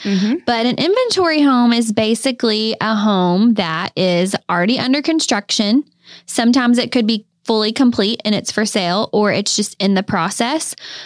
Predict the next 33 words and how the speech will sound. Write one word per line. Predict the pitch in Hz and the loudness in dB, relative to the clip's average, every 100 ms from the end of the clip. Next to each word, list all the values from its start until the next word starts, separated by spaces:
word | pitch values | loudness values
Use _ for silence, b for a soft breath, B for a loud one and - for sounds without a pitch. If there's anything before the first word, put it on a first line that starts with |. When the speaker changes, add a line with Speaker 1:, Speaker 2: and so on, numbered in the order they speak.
| B | B
Speaker 2:
But | 220 240 233 226 | -2 0 0 -2
it | 240 269 - | -2 -2 -2
is | 254 240 233 240 220 - | 0 2 2 0 0 -2
a | 226 | 0
home | 226 226 226 226 | 2 2 4 4
that | 214 208 208 202 - - | 2 -2 -4 -6 -8 -6
you | 214 220 | 0 0
don't | 220 | 2
have | 226 220 214 - | 0 -2 -4 -6
to | - 233 214 214 208 208 208 - | -2 0 2 2 4 2 0 0
pick | 240 - | -4 0
things | 226 214 | 0 2
out | 208 190 240 - | 0 -2 -4 -8
for | _ 262 262 | _ 0 0
it. | 277 330 - | 0 -2 -2
It's, | 226 214 - | -4 -2 -2
everything's | 214 233 233 | 0 2 2
already | 220 220 | 0 0
selected. | 226 233 214 214 240 | -2 -2 -2 -2 -2
You | 202 | 0
just | 190 202 | 0 -2
look | 190 208 208 | -2 -2 -2
at | 208 - | -4 -4
the | 190 | -6
floor | 202 - 311 | -4 -2 -2
plan, | 294 294 277 262 | -2 -2 0 0
you | 247 214 | 0 0
look | 202 | -2
at | - | -4
the | - | -6
selections, | - 240 269 - 247 240 226 | -4 -4 -4 -4 0 0 0
the | 190 | -2
price, | - 226 220 214 - | -2 -2 -2 -4 -10